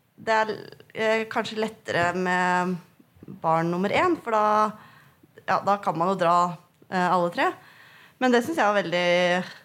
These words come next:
fint. Vi begynte når Jonas var to måneder. Jeg tror det er, eh, det tidligste de anbefaler da. Men det er litt i forhold til hvor mye de veier og, ja, da det begynte et kurs da, så det passet at vi begynte så tidlig. Men det er jo en del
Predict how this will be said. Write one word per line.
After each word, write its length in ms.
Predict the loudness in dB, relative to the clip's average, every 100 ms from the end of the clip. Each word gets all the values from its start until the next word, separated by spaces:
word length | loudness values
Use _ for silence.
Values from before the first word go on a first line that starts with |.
| _
fint. 180 | -2 -2
Vi 100 | 0
begynte 360 | 0 0 0 -2
når 240 | 0 2
Jonas 160 | 0 0
var 160 | 0 0
to 200 | -4 -4
måneder. 340 | -2 2 0 0 -8 _ _ _ _ _ _ _ _ _
Jeg 120 | -14 -2
tror 140 | 0
det 80 | 2
er, 340 | 2 2 0 0
eh, 320 | 0 -2 -4 -8 _ -20 -16 -16 -18 -20
det 100 | -14
tidligste 520 | -4 0 -2 -4 -8
de 200 | -4 0
anbefaler 500 | 0 0 0 0 2
da. 120 | 2 -2 -10 -18
Men 280 | -10 -4 0
det 80 |
er 160 | 0 -2
litt 300 | -12 _ -20 -20
i 40 | -14
forhold 240 | -8 -8
til 100 | -8
hvor 240 | -10 -4 -2
mye 100 | 0
de 80 |
veier 340 | 0 0 -2 -2
og, 200 | -2 -2 -8 _ _ _ _ _ _ _ -4
ja, 120 | -4 -4 _
da 280 | 0 2 2
det 120 | 0
begynte 240 | -4 -4
et 120 | -8 -8
kurs 180 | -4
da, 100 | -2
så 60 | -2
det 80 | -2
passet 320 | -4 -2 -4
at 100 | -4
vi 120 | -6
begynte 260 | -6 -8 -8
så 140 | -12
tidlig. 260 | -8 -2 -2 -4 -20 -20 -20 _ _
Men 140 | 0 0
det 80 |
er 180 | 2 0
jo 120 | 2
en 100 | 0
del 280 | 2 0 0